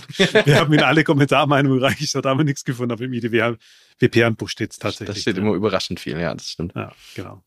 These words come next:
Speaker 2: Sorry, jetzt habe ich aber ge-,
Speaker 1: Genau.
Speaker 2: nee, ich habe noch die eine Frage, habe ich noch, aber die hebe ich mir
Speaker 1: Die,
Speaker 2: für ganz am
Speaker 1: okay,
Speaker 2: Ende auf.
Speaker 1: okay, gut, gut, gut.
Speaker 2: Ich hoffe, ich denke da noch dran.
Speaker 1: <laughs>
Speaker 2: Gut,
Speaker 1: Genau.
Speaker 2: Kapitalkonsolidierung.
Speaker 1: Also das ist die Kapitalkonsolidierung. Ich, genau, d-, d-, ich glaub, die wichtigste Info ist
Speaker 2: Ich glaube, wir sollten uns ein bisschen beeilen, Tobi.
Speaker 1: Okay, wir beeilen uns.
Speaker 2: Wir haben schon
Speaker 1: So viel
Speaker 2: dreißig Minuten.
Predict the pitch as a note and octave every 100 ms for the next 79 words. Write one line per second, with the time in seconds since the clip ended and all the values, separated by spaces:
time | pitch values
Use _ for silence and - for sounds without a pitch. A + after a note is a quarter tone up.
0 | _ - G#2+ G2 G#2 C3+ A2 G2+ G2 -
1 | C#3 F3 F3 E3 F#3+ B2+ C#3 C3 E3 A#2
2 | C3 C3 A#2+ A#2 A2 A2 A2+ A#2 A2 B2
3 | A#2+ A#2 A2+ G#2+ F#2+ F#2+ F#2+ A#2 G#2 G#2+
4 | _ - G#2+ G2 - - - A2+ G#2 -
5 | G#2 G2+ F#2+ - - - D#3+ - G3+ -
6 | _ _ - - B2+ - - C#3+ C3+ C3
7 | B2+ A2+ C#3+ D3+ E3 C3 C3+ A#2+ A#2 A2
8 | A2 G2 G2 G2 F#2+ F2+ A#2 C3 G2+ G2+
9 | F#2 - B2 B2+ D3 C#3 D3+ - D#3 -
10 | C#3 C#3 C3 C3+ C#3 - _ _ _ _
11 | - A#2+ A#2 A2 G#2 A2 - B2 C3+ B2+
12 | G#2+ A2+ - C3+ G#2 G#2 G#2+ G2+ F#2 E2+
13 | - - - - _ _ B2+ G#2 C#3 B2+
14 | A#2 A#2 A2+ A2+